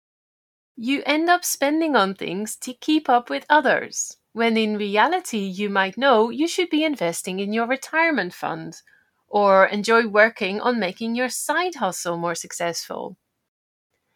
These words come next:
In fact, you have no idea what your neighbor's financial situation looks like,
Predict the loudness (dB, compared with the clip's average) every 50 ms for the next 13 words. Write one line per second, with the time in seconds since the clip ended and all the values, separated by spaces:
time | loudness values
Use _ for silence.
0 | _ _ _ _ _ -4 -4 -4 -4 0 0 2 2 2 2 -2 -8 -20 -20 _
1 | _ _ _ _ _ _ -16 -12 -4 -2 0 0 0 0 -2 4 4 6 6 4
2 | 2 -2 -10 _ -8 -4 -2 0 0 0 0 0 2 2 2 2 2 2 2 0
3 | 0 -2 -2 -2 0 2 4 4 4 4 2 0 -2 -2 0 0 0 0 0 0
4 | 0 -2 -2 -4 -4 -4 -2 -2 0 0 -2 -2 -4 -6 -8 -10 -8 -8 -8 -10
5 | -10 -8 -4 -2 -2 -2 -2 -4 -4 -4 -4 -2 0 -2 -2 -2 -2 -6 -2 -2
6 | -2 -2 -2 -8 -12